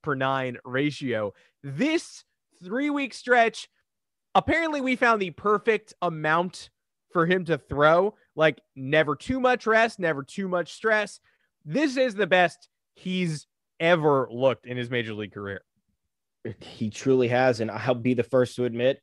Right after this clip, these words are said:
Speaker 2: earlier in the offseason, I wrote an article about how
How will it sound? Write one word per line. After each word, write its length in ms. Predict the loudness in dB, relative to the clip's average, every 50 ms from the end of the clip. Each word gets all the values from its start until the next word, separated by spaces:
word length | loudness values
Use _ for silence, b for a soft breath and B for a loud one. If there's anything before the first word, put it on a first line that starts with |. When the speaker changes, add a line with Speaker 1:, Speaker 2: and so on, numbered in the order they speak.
| _ -6
Speaker 2:
earlier 400 | -4 -2 -2 -2 -2 -2 -2 -2
in 100 | -4 -4
the 60 | -4
offseason, 560 | -4 -4 -6 -6 -6 -8 -8 -8 -6 -6 -6
I 100 | -6 -6
wrote 300 | -4 -2 -2 -2 -2 -4
an 100 | -6 -6
article 440 | -4 -2 -2 -4 -2 -2 -2 -2 0
about 340 | 0 0 -2 -2 -4 -6 -6
how 460 | -4 -2 -2 -2 -2 -2 -4 -6